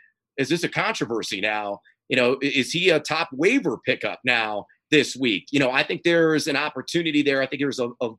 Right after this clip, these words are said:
place for that kind of voice as well. That's the next step in evolution, whether it's betting or fantasy, and just mainstream game broadcast. So I'm,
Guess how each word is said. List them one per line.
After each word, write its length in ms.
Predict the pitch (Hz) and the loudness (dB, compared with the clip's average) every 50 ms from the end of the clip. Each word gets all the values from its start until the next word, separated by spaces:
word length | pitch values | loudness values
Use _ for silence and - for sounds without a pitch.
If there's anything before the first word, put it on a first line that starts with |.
| _ _ - | _ _ -6
place 320 | - 156 170 180 175 170 - | -2 0 0 0 0 -2 -4
for 140 | - 139 | -6 -6
that 240 | 113 117 135 156 175 - - - | -4 -2 -2 -2 -2 -4 -6 -6
kind 240 | - 151 147 143 143 | -4 -2 -2 -2 -2
of 100 | 127 - | -2 -2
voice 460 | 131 135 135 131 127 120 - - - _ _ _ _ _ - | -2 0 0 0 -2 -2 -6 -10 -16 _ _ _ _ _ -4
as 200 | 131 127 120 117 | -4 -4 -2 -2
well. 220 | 127 127 117 104 | -2 0 0 0
That's 200 | 120 143 - - | -2 -4 -4 -4
the 80 | - 170 | -4 -4
next 200 | 165 165 - - | -4 -4 -4 -4
step 360 | - - 160 147 147 - - | 0 2 2 2 2 0 -2
in 160 | - 131 - | -4 -2 0
evolution, 880 | 131 127 127 127 123 135 170 214 202 - - 147 117 110 104 104 110 110 _ _ _ _ _ | 0 0 2 2 4 4 4 4 2 2 0 0 0 0 -2 -4 -8 -10 _ _ _ _ _
whether 120 | 139 139 131 | -2 0 0
it's 120 | 123 - | 0 0
betting 280 | - 160 160 156 151 135 | 2 2 2 2 2 0
or 80 | 117 | -2
fantasy, 800 | 110 - 143 160 175 180 165 143 - - 131 110 107 101 101 - _ _ _ _ _ | -2 -2 0 0 2 2 0 -2 -2 -2 -2 -2 -2 -4 -8 -12 _ _ _ _ _
and 220 | - 135 131 127 120 | 0 2 2 2 2
just 300 | 123 151 143 135 - 139 | 2 0 0 0 0 0
mainstream 640 | 135 143 151 151 151 147 - 147 151 147 139 135 123 | 2 2 2 2 2 0 -2 -2 -2 0 0 0 0
game 220 | 135 131 127 113 | 0 0 0 -2
broadcast. 600 | 113 110 120 123 127 - - 104 90 82 80 - | -2 -4 -2 -2 -4 -4 -6 -6 -8 -8 -8 -8
So 140 | - 120 120 | -4 -4 -4
I'm, 120 | 127 139 | -4 -4